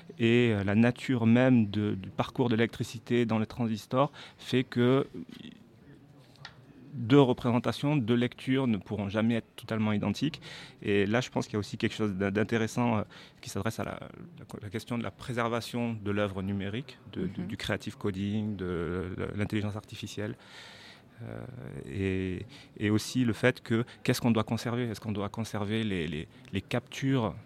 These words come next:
Speaker 1: de ces, ces manifestations, de ces, de ces représentations ?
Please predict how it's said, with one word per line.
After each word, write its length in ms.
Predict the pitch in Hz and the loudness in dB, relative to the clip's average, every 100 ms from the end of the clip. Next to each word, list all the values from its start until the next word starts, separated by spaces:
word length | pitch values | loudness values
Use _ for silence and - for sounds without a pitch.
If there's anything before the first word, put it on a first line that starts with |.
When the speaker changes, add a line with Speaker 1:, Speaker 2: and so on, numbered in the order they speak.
| - | -12
Speaker 1:
de 180 | 87 95 | -8 -8
ces, 300 | - 98 95 | -6 -6 -6
ces 160 | - 101 | -2 0
manifestations, 760 | 101 98 104 - - 131 170 | 0 -2 -6 -10 -6 0 2
de 100 | 143 | 0
ces, 300 | 104 101 98 | -2 -2 -4
de 80 | 101 | -6
ces 180 | 107 - | -8 -2
représentations ? 800 | 104 113 117 104 110 104 139 160 | 4 4 4 2 0 0 2 0